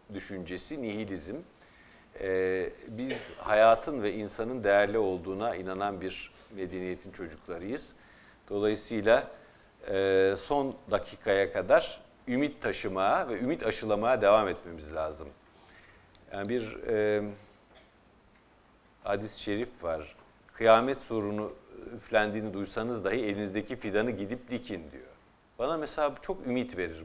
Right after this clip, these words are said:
bu hadis-i şerif. Niçin? Yani kıyamet kopmuş, bitmiş her şey. Niye dikeceğim fidanı? Hayır, son dakikaya kadar eylem insanı olacaksın.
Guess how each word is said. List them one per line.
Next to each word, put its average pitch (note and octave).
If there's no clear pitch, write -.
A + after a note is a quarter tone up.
bu E2
hadis-i F2
şerif. -
Niçin? D3
Yani G#2
kıyamet E3
kopmuş, -
bitmiş -
her F#2+
şey. F#2
Niye F#3
dikeceğim F#2
fidanı? F#2+
Hayır, F2
son D#3
dakikaya F#2+
kadar A2+
eylem G2+
insanı E2
olacaksın. -